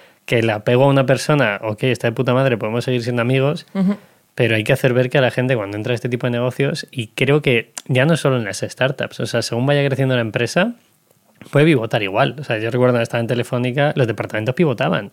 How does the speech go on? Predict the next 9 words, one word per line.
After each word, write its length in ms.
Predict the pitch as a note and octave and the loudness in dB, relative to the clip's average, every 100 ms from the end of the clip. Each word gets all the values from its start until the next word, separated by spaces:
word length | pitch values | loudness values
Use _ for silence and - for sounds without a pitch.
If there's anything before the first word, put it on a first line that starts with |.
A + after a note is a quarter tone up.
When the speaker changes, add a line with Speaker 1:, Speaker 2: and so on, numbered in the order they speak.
| - | -4
Speaker 1:
¿Más 240 | B2+ C#3+ | 2 4
despacio? 560 | D3+ - F3 - A#2 - - | 4 4 2 2 -2 -4 -14
Sí, 400 | - B2 F#2+ _ _ | -8 -6 -8 _ _
pero 140 | A2+ | -8
están 240 | G#2 - A#2+ | -6 -4 -2
pivotando. 540 | A2+ G#2+ C3 D3 E3+ - - - - | -2 0 0 0 -4 -12 -20 -14 -2
Y 100 | A#2+ | 0
ver 120 | A#2+ | 2
reestructuración. 720 | B2 - C3 C3 A2+ - C3 | 0 -4 -2 0 0 0 -2